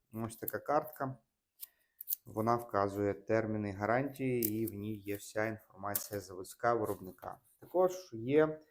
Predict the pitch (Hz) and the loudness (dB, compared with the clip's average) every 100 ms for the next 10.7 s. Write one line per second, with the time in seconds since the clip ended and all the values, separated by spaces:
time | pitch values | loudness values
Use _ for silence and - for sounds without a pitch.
0 | _ _ _ _ - 120 135 135 131 123 | _ _ _ _ -6 -4 -2 -2 -2 -2
1 | 123 131 113 110 107 98 - _ _ _ | 2 0 0 0 0 -2 -10 _ _ _
2 | _ _ _ _ _ _ _ - 110 - | _ _ _ _ _ _ _ -10 -6 2
3 | 135 151 160 - - _ _ - - - | 6 6 4 -2 -20 _ _ -20 -20 -14
4 | - - 156 170 160 143 - _ _ _ | -16 -10 0 2 2 0 -6 _ _ _
5 | _ - _ _ _ _ _ - _ 135 | _ -20 _ _ _ _ _ -20 _ 0
6 | 117 110 107 143 139 131 123 110 107 - | 4 4 6 4 4 4 6 6 4 -2
7 | 110 107 123 127 123 - 107 - 110 113 | -6 -2 0 4 2 2 -4 -4 -6 -4
8 | 113 131 120 107 - 110 - 123 - - | -2 0 0 -2 -4 -6 -2 -2 -2 -4
9 | 120 - - - 127 110 104 - 120 110 | -6 -6 -10 -2 0 0 -4 -6 -4 -4
10 | - 107 113 156 170 151 | -2 -2 2 2 2 -4